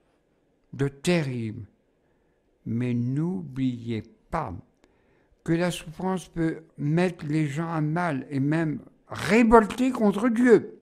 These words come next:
Ou alors, tel que le dit Stanley par Jésus,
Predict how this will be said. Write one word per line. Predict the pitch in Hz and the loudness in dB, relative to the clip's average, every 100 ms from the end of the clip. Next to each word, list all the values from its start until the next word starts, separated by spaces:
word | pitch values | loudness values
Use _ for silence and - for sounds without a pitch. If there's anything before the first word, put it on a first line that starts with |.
| _ | _
Ou | 135 123 | -4 -2
alors, | 113 147 175 165 | 0 -2 -4 -6
tel | - 180 139 | -4 -4 -4
que | 151 | -6
le | 139 143 | -4 -4
dit | 131 143 147 117 - - _ _ | -4 -2 -2 -2 -10 -20 _ _
Stanley | - - 147 131 117 127 143 156 196 - - _ | -18 -10 -4 0 0 0 0 0 0 -6 -16 _
par | 135 110 110 104 | -8 -8 -10 -10
Jésus, | 107 123 113 123 175 240 | -8 -6 -6 -8 -2 -2